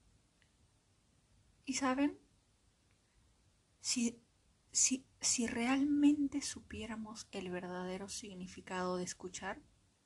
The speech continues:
nos daríamos cuenta que eso que le pedimos a la otra persona nos lo estamos pidiendo a nosotros mismos.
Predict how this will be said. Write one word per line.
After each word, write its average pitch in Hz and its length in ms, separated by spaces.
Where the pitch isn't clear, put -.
nos 196 220
daríamos 220 560
cuenta 180 500
que 190 220
eso 294 340
que 202 120
le 180 120
pedimos 180 600
a 185 40
la 175 200
otra 185 280
persona 185 560
nos 202 280
lo 208 100
estamos 214 460
pidiendo 202 640
a 196 80
nosotros 180 560
mismos. 107 500